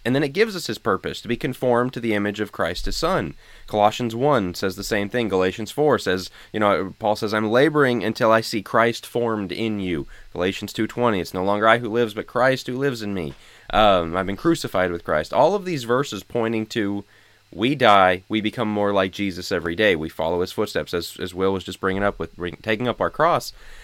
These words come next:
That's what Christianity is about. And when you've got pews full of people thinking, "If I check these boxes, I go to heaven,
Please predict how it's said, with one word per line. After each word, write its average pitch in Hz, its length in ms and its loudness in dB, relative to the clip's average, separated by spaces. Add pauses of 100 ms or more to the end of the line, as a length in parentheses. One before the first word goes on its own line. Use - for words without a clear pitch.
(500)
That's 135 400 2
what 156 160 -4
Christianity 120 520 0
is 87 100 -4
about. 80 320 -4
And 95 160 -2
when 98 100 0
you've 156 140 -2
got 180 220 4
pews 170 360 -2
full 139 280 2
of 180 140 -4
people 131 300 -2
thinking, 104 460 -2 (240)
"If - 160 -4
I 76 120 2
check - 320 -2
these 135 260 -4
boxes, 110 840 0 (260)
I 101 120 4
go 104 180 2
to 117 80 2
heaven, 92 460 2